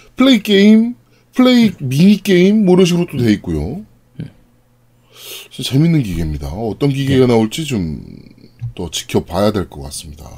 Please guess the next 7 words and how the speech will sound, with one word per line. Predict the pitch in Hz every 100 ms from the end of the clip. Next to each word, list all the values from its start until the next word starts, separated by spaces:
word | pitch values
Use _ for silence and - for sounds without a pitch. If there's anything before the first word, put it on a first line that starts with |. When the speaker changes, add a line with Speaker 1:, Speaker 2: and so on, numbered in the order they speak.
| 101 175 214
Speaker 2:
네. | 87 - 156 156 - - _ _ - _ - - - - - - - - - -
Speaker 1:
자, | - 214 160
다음 | 151 165
소식입니다. | 170 156 143 120 127 104
더 | - 135 -
게임 | 262 277 262
어워드에서 | 214 190 151 123 110 202 101